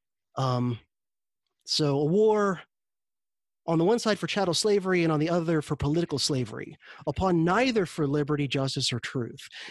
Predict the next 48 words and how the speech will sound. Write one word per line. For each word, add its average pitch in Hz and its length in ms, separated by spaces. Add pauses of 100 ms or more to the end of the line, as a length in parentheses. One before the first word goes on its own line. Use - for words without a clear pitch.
(100)
And 170 120
these 240 160
crimes 202 340
have 175 80
been 160 160
committed 165 460
in 135 80
this 143 180
war 143 220
waged 135 500
by 120 160
men 160 540 (320)
and 135 120
the 127 60
descendants 202 540
of 135 100
men 127 360 (300)
who 160 140
less 175 280
than 226 140
a 208 60
hundred 214 400
years 262 280
ago 139 240
said 151 260
that 139 120
all 196 200
men 185 180
were 175 160
equal 131 480 (340)
and 147 120
could 156 240
owe 175 420
neither 165 320
service 190 440
to - 100
individuals 156 680
nor 156 240
allegiance 156 500
to 143 100
governments, 151 580 (320)
except - 380
with 151 160
their 139 160
own 135 140
consent, - 640 (380)
end 131 200
quote. 143 340